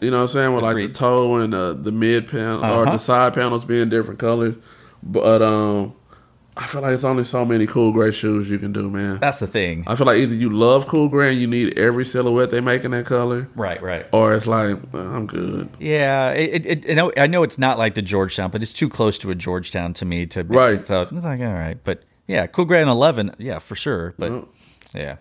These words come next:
Speaker 1: For the streets.
Speaker 2: Agreed.
Speaker 1: All right, uh, lastly, uh, one that is close to my heart.
Speaker 2: That's true.
Speaker 1: Um, I'm still waiting on the price for the first two to go down.
Speaker 2: Mm-hmm.
Speaker 1: Um, that is the Air Force One Low Ambush.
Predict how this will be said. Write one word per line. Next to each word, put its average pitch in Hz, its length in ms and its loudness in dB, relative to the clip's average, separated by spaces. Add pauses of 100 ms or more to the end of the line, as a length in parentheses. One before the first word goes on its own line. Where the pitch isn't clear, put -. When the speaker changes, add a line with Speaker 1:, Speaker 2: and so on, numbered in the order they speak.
Speaker 1:
For - 180 -6
the 226 80 -8
streets. 381 840 4
Speaker 2:
Agreed. 127 480 0 (400)
Speaker 1:
All 113 260 6
right, 110 160 2 (140)
uh, 101 640 2 (320)
lastly, 127 840 2
uh, 117 220 4
one 110 300 0
that 117 100 2
is 113 140 -2
close 120 300 0
to 180 100 -8
my 143 200 -4
heart. 110 280 0
Speaker 2:
That's 90 120 -10
true. 120 360 -2 (300)
Speaker 1:
Um, 101 640 2 (100)
I'm 101 140 -6
still 143 380 0
waiting 151 200 2
on 147 120 0
the 131 60 0
price 135 300 0
for 113 100 -6
the 113 120 0
first 139 480 0
two 107 160 0
to 107 80 0
go 104 240 2
down. 104 340 -2 (600)
Speaker 2:
Mm-hmm. - 40 -4
Speaker 1:
Um, 98 220 0
that 107 180 4
is 127 160 2
the 110 140 -2
Air 110 160 4
Force 117 340 0
One 113 300 2
Low 110 340 4
Ambush. 107 800 -2